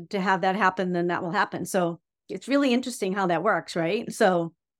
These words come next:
you know, you, you, you made an interesting point about going ca-, cash-based, and you knew that you could do it. You did the numbers, and,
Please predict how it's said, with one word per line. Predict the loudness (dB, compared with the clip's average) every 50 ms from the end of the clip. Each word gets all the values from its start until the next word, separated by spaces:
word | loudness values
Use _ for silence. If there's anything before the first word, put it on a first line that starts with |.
| _ _ _ _ _ _ -4
you | 0 2
know, | 4 4 4
you, | 4 4 4 2 2 2 0
you, | 0 0
you | 0 0 0 0
made | 2 2 2
an | 2 0 -2
interesting | -4 -6 -8 -6 -4 -4 -4
point | 0 0 2 2 4
about | 4 4 4
going | 2 2 2 2 0
ca-, | -2 -6 -14 -8
cash-based, | 0 2 2 2 2 0 0 0 0 0 -2 -4
and | -6 -4
you | -4
knew | -4 -4
that | -4 -4 -6
you | -8 -4
could | -4 -2
do | -2 -2
it. | -4 -4
You | -2
did | -2 -2 -2
the | -2 -2
numbers, | -2 0 0 0 0 0
and, | 0 -2 -2